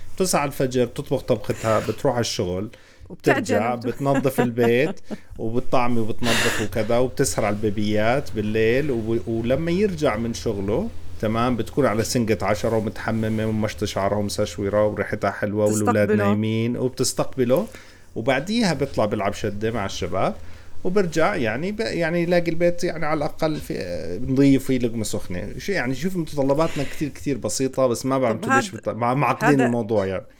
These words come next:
Speaker 2: هذا
Speaker 1: آه، مش بس
Speaker 2: الروبوت،
Speaker 1: هيك.
Speaker 2: هذا الروبوت وين؟ وين الروبوت
Speaker 1: آه،
Speaker 2: هذا
Speaker 1: لا، لا،
Speaker 2: موجود؟
Speaker 1: لازم يكون
Speaker 2: إذا في
Speaker 1: خصرها
Speaker 2: مجال نشتري
Speaker 1: هالقد.
Speaker 2: منه. <laughs>
Speaker 1: خصرها هالقد، بتوسع فيه سوارة كمان، آه، و-، وتكون مهتمة بصحتها وشكلها، يعني كتير، كتير هذا إشي مهم إحنا عنا الرجال يعني.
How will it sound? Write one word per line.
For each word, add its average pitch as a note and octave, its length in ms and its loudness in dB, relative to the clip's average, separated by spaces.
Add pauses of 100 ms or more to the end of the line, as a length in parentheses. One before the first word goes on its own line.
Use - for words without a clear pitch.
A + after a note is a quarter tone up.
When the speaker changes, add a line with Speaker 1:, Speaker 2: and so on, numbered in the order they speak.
(400)
Speaker 2:
هذا A#3+ 260 2
Speaker 1:
آه، B3+ 40 2
مش - 60 -2
بس C4+ 60 4
Speaker 2:
الروبوت، C#4 260 2
Speaker 1:
هيك. - 180 2
Speaker 2:
هذا A3+ 140 -2
الروبوت B3+ 520 0
وين؟ C#4 240 -4 (260)
وين C4 200 0
الروبوت C4 340 0
Speaker 1:
آه، C#3 140 4
Speaker 2:
هذا F3+ 120 -2
Speaker 1:
لا، D3+ 400 -2
لا، C#3+ 80 4
Speaker 2:
موجود؟ F#3+ 260 2
Speaker 1:
لازم D3 320 2
يكون D#3 340 -2
Speaker 2:
إذا C3+ 100 -8
في - 60 -12
Speaker 1:
خصرها - 320 0
Speaker 2:
مجال C4 200 2
نشتري B3 320 2
Speaker 1:
هالقد. C4+ 120 2
Speaker 2:
منه. G#3+ 160 -4 (320)
<laughs> - 320 -6
Speaker 1:
خصرها C3+ 300 2
هالقد، C3+ 360 0
بتوسع D#3+ 500 0
فيه B2+ 280 -2
سوارة A#2 480 2 (100)
كمان، D#3+ 560 0
آه، B2 340 0
و-، A#2 520 4
وتكون A#2 400 -2
مهتمة B2+ 360 0
بصحتها - 640 -4
وشكلها، G#2+ 480 -2
يعني G2+ 360 -2
كتير، A#2 280 -6
كتير A2 340 0
هذا G#2 200 -2
إشي - 180 -6
مهم G2 340 -6
إحنا F#2 260 -4
عنا F#2+ 460 0
الرجال F#2 480 0
يعني. F2+ 260 -4